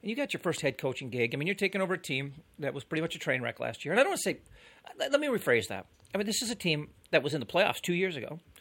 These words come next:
and, y-, you know, last year had the talent and the ability to be a playoff team again, but they were mismanaged. Uh, you know, we've talked about this many times. The,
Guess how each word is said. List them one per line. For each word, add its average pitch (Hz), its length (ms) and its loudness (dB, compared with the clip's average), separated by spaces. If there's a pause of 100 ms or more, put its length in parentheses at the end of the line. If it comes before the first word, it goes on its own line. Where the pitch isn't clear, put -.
(400)
and, 143 500 4 (600)
y-, 185 280 -10
you 196 120 6
know, 170 40 4
last 233 280 2
year 185 80 2
had 226 300 2
the - 40 -18
talent 170 460 -2 (380)
and 175 120 0
the 160 60 2
ability 151 320 2
to 135 80 -6
be 156 80 2
a 147 60 0
playoff 151 240 -2
team 160 140 -8
again, 202 340 -4 (240)
but - 160 0
they 147 340 6 (460)
were 156 100 2
mismanaged. 165 760 0
Uh, 151 240 4
you 165 140 0
know, 147 80 4
we've 156 160 0
talked 180 220 2
about 139 160 0
this 190 240 -2
many 214 240 0
times. - 240 -14
The, 147 380 -2